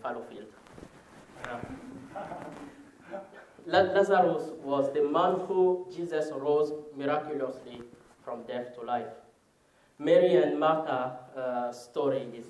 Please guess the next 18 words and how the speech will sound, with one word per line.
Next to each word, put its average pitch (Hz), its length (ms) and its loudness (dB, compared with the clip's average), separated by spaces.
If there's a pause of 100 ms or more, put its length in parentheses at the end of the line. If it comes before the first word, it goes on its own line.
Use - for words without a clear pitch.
more 131 220 -2
complex 131 420 -10
than 113 200 -10 (340)
in 123 200 -12
one 135 200 -2
side, 120 420 -4 (180)
a 127 80 -12
winner, 123 420 -4 (120)
Mary, 123 400 -2 (360)
and 117 160 -10 (120)
other 123 240 -4
side, 113 320 -4 (240)
a 117 40 -12
loser, 117 360 -10
Martha. 117 440 -10 (1600)
Mary 170 300 8
and 151 180 2
Martha, 160 380 2